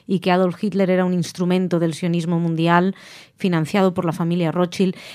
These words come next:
El caso es que, eh, bueno, estos son solamente dos de algunos de los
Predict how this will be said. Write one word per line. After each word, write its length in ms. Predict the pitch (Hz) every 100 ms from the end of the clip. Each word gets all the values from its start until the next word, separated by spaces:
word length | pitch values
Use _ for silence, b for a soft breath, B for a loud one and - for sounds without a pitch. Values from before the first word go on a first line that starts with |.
| B
El 120 | 208
caso 300 | 202 233 -
es 160 | 233 202
que, 320 | - 233 220 -
eh, 400 | 175 165 165 165
bueno, 180 | 190 185
estos 220 | 180 196
son 240 | 202 185
solamente 540 | - 233 220 214 208 180
dos 180 | 175 196
de 80 |
algunos 320 | 175 170 180 175
de 80 |
los 420 | 180 165 - -